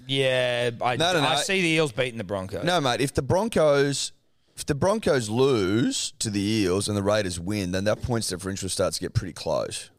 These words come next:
Speaker 1: Yeah. I'm not loving that the Dragons are ahead of Manly, but who cares? Whatever. Didn't see the game on the weekend. Doesn't matter.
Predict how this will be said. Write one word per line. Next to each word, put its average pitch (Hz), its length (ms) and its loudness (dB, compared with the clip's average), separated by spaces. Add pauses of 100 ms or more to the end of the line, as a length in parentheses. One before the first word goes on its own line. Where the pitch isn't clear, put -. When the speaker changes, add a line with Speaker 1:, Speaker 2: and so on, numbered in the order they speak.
(100)
Speaker 1:
Yeah. 104 340 -4 (420)
I'm 123 180 -2
not 151 260 -2
loving 104 580 -2
that 95 160 -6
the 92 60 -8
Dragons 92 520 -6
are 92 120 -6
ahead 90 300 -8
of 90 140 -8
Manly, 90 320 -8
but 92 160 -8
who 98 120 -8
cares? 92 360 -6
Whatever. 92 300 -6
Didn't 92 220 -10
see 92 140 -8
the 92 120 -8
game 90 200 -8
on 90 60 -12
the 90 100 -10
weekend. 90 340 -10
Doesn't 90 200 -10
matter. 95 280 -6